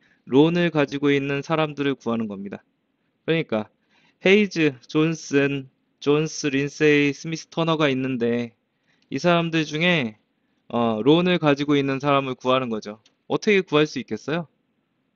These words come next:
이름 교집합하면 되잖아요. 맞죠? 근데 굳이 이그지스트 절로 한번 풀어봅니다. 이그지스트 절로 한번 풀어볼 거예요. 디파지터 여러분 있나요? 자.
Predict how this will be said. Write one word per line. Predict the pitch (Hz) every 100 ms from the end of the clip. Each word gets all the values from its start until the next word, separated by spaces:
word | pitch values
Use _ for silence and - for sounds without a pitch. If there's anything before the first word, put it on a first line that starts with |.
| _ _ _ _ _ _ _ _ _
이름 | 165 202 202
교집합하면 | 156 160 196 185 180 175
되잖아요. | 113 120 113 110 127 _
맞죠? | - 110 123 127 120 _ _
근데 | - 143 180
굳이 | 190 - 135 151 139 156 175
이그지스트 | 127 135 143 139 - -
절로 | 135 120 120
한번 | 127 120 120
풀어봅니다. | 120 160 147 117 107 107 110 _ _ _ - -
이그지스트 | 123 127 127 - 127
절로 | 120 117
한번 | 123 120 117
풀어볼 | - 143 123 104
거예요. | - 101 101 _ _ - - _
디파지터 | 160 214 220 214 - 202 185
여러분 | 131 151 185
있나요? | 135 113 113 131 185 - - - - _ _ _
자. | _